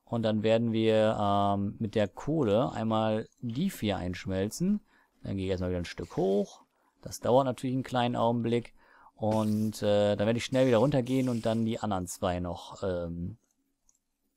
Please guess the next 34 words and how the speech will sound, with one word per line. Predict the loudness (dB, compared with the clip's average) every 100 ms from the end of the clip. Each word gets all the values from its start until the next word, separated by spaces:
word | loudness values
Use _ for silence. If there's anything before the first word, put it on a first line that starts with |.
| _
äh, | -8 -4 -4 -4 -6
einbrennen. | -4 -2 0 -2 -2 -4 -4 -6 -12 -16 _ _ _ _ -14
So, | -10 -6 -2 2 2 2 -2 -8 -18 -10
ups, | -8 -6 -8 -10
das | -6 -6
können | -4 -4 -2
wir |
wieder | -2 -2 -2
essen. | -4 0 0 4
Da | 6 6 4
haben | 4
wir | 2 2
momentan | 2 0 -2 -2 -2
nur | -2 -4 -4
eins | -4 -4
von | -4 -4
gegessen | 0 -2 -2 -2
in |
den | -2
letzten | -2 -2 -4 -6
vierundzwanzig | -6 -2 -2 0 0 0 -2 -4 -4 _ _ _ 0
Mahlzeit. | 4 6 6 2 0 2 2
Das | 0 -4
heißt, | -4 -2
davon | -4 -2 -4
essen | -4 -8 -4
wir | -2
dann | -2
jetzt | -6 -8 -6
auch |
mal, | -2 -2
mal | -2
wieder | -2 -4
eine. | -2 -2 -2